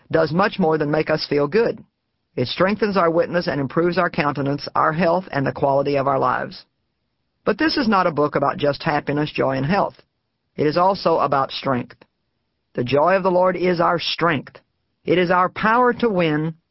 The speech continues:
and our enemy Satan knows that. Satan is an expert at stealing from us,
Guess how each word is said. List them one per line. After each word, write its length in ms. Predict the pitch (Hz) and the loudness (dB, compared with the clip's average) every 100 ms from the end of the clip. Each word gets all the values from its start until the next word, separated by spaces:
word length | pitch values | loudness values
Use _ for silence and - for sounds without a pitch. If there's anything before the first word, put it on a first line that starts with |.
| _ - | _ -4
and 160 | 147 165 | 0 0
our 140 | 160 | 0
enemy 320 | 175 196 196 | 0 0 0
Satan 540 | 185 - 175 165 160 160 _ | -2 0 0 0 -4 -4 _
knows 380 | 147 151 151 120 | -2 0 0 -2
that. 200 | 135 - - _ _ _ _ _ _ _ _ - | -6 -8 -14 _ _ _ _ _ _ _ _ -10
Satan 420 | - 247 269 190 | -2 0 0 0
is 140 | 175 | 0
an 100 | 170 | 2
expert 380 | 175 190 - 160 | 0 -2 -2 -2
at 100 | 147 | -2
stealing 400 | - 165 156 147 | -2 -2 -2 -4
from 180 | 139 135 | -4 -4
us, 300 | - - | -4 -8